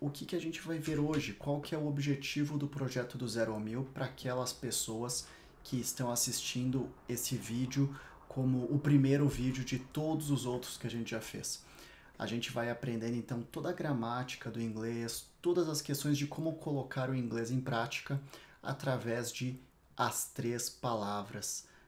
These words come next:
mais utilizadas do dia. Essas três palavras, elas pertencem a um conjunto das mil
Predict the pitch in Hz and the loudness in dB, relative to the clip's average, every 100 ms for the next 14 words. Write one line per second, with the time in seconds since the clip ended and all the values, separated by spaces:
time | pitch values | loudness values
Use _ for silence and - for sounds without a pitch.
0 | - 113 117 110 113 - 117 107 104 104 | -8 0 2 2 -2 -6 -4 -4 -2 -4
1 | 101 110 101 98 101 - - - - - | -6 -6 -6 -6 -6 -12 -20 -20 -8 -2
2 | - - - 160 - 131 120 139 131 - | 0 -2 -2 -2 0 0 2 0 0 -2
3 | - 127 127 - 139 135 - 143 143 156 | -4 -2 -2 0 0 0 -2 0 2 2
4 | - 143 143 143 147 135 110 123 147 143 | 2 4 4 4 2 2 2 2 0 0
5 | 117 117 160 - - - 123 120 139 175 | -2 0 0 -2 -4 -4 0 4 4 4
6 | 185 185 | 2 2